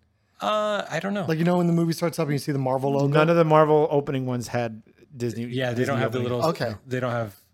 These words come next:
Speaker 1: the
Speaker 3: Nope.
Speaker 1: Pixie
Speaker 3: That's
Speaker 1: cast.
Speaker 3: all M C U.
Speaker 1: Yeah, that's what I'm saying. So
Speaker 3: Yep.
Speaker 1: they are still not gonna have a rated R movie. Marvel is gonna
Speaker 3: Yeah.
Speaker 1: have a rated R movie. That may be their first rated R movie, but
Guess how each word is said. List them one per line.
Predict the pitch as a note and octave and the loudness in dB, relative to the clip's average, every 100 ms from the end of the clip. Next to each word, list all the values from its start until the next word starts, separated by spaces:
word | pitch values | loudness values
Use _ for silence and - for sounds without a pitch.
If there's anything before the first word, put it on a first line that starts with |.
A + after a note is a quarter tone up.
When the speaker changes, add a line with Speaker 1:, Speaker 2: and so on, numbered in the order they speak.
| - | -8
Speaker 1:
the | |
Speaker 3:
Nope. | A#2 | -4
Speaker 1:
Pixie | B2 - A2+ G#2+ G#2 G2 | -4 -6 -8 -8 -8 -10
Speaker 3:
That's | F2 _ _ _ _ - | -12 _ _ _ _ -12
Speaker 1:
cast. | - D3 D#3+ | -2 0 6
Speaker 3:
all | D3+ | 8
M | D3 C#3 | 8 4
C | - | -2
U. | B2+ A#2+ - _ _ | -4 -4 -6 _ _
Speaker 1:
Yeah, | - E3 F2+ _ _ | -8 -6 -8 _ _
that's | F#3 G#3 | -6 -4
what | |
I'm | G#3+ | -4
saying. | A#3 C3 | -4 -4
So | B2 D3+ | 0 -2
Speaker 3:
Yep. | C3 - _ _ | -2 -10 _ _
Speaker 1:
they | E3 | -4
are | E3 | -4
still | C#3 - - F3+ | -4 -6 -4 -4
not | C#3 | -4
gonna | A#2 A#2 | -4 -6
have | A2 | -6
a | |
rated | G#2+ G#2 | -6 -6
R | G#2 G2 | -6 -6
movie. | G#2 A2+ | -6 -6
Marvel | C#3+ C3 C#3 B2+ A2+ - | -4 -2 -2 -2 -6 -8
is | A#2 B2 | -6 -6
gonna | A#2 B2 | -4 -2
Speaker 3:
Yeah. | A#2+ | -2
Speaker 1:
have | F#2+ | -4
a | |
rated | G#2 G2+ | -10 -8
R | F#2+ | -10
movie. | F#2+ G2 | -10 -8
That | A#2+ C3 | -8 -6
may | C3+ | -6
be | A#2+ | -6
their | G#2+ | -8
first | - G2+ G#2 | -8 -10 -10
rated | A2 G#2 G2+ | -10 -10 -8
R | G#2 | -8
movie, | G#2+ A2+ E3 | -8 -8 -8
but | A#2 G2 | -8 -10